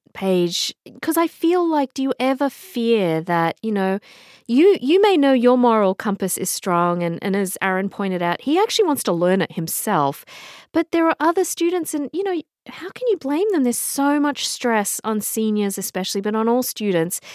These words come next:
You might be competing against artificial intelligence, not actually the student sitting next to you. Do you worry about that?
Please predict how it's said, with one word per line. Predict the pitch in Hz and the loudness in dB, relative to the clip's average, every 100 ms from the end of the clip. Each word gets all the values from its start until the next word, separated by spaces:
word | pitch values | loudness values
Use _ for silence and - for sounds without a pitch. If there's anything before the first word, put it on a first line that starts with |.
| - - - _ _ _ - | -20 -20 -20 _ _ _ -4
You | 269 622 | 0 2
might | 605 - | 0 0
be | 269 | -2
competing | - 226 - 180 180 190 - | -2 -6 -4 -2 -2 -2 -4
against | 214 214 214 | -4 -2 -2
artificial | 208 214 - 226 226 | -4 -4 -4 -4 -2
intelligence, | 220 247 339 254 156 - | -4 -2 -2 -2 -4 -4
not | 196 - | -2 -2
actually | 202 - 226 214 214 202 | -4 -4 -2 0 0 -2
the | 202 | -6
student | - 220 - | -6 -6 -6
sitting | - 233 220 | -6 -4 -2
next | 262 - - | -2 -4 -6
to | 214 | -4
you. | 160 | -4
Do | 254 | -2
you | 277 | -2
worry | 220 226 294 | -2 -2 -4
about | 269 311 - | -4 -6 -6
that? | 349 | -8